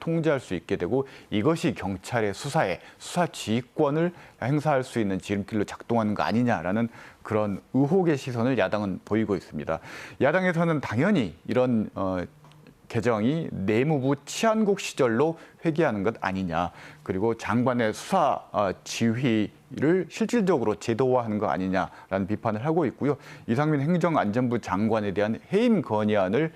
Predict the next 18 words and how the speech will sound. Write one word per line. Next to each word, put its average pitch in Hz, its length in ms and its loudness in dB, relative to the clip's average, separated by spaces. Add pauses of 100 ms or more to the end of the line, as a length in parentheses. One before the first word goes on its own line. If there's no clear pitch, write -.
(140)
발의하겠다라고 92 840 -2
으름장을 92 420 -2
지금 87 240 -6 (280)
놓고 104 380 0
있는 101 280 0
상황인데요. 135 640 0 (420)
다만 139 580 0
여전히 143 320 2
좀 139 140 0
숙제로 233 400 0
남는 127 320 2
것 123 160 0
중에 120 180 0
하나는 117 560 0
경-, - 220 -4
경찰 117 420 0
수사권이 135 640 -2
비대해졌는데 98 960 0